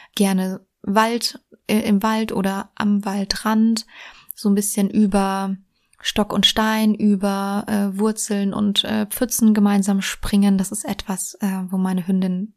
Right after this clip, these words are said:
total begeistert ist und total mit aufgeht. Und das ist auch oft eine Umgebung, die nicht so eine hohe Reizdichte hat. Also in der Stadt ist ja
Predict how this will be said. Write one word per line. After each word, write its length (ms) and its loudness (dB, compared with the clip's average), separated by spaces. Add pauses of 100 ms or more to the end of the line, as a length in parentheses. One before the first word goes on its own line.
total 380 -4
begeistert 580 -6
ist 140 -10
und 80 -14
total 280 -4
mit 140 0
aufgeht. 520 0
Und 220 0 (540)
das 140 -4
ist 140 -2
auch 340 0
oft 340 0
eine 160 2
Umgebung, 800 2
die 580 -2 (280)
nicht 260 2
so 120 -2
eine 280 0
hohe 340 0
Reizdichte 840 -6
hat. 340 -8
Also 200 -4
in 80 2
der 120 -2
Stadt 280 -2
ist 180 0
ja 260 -2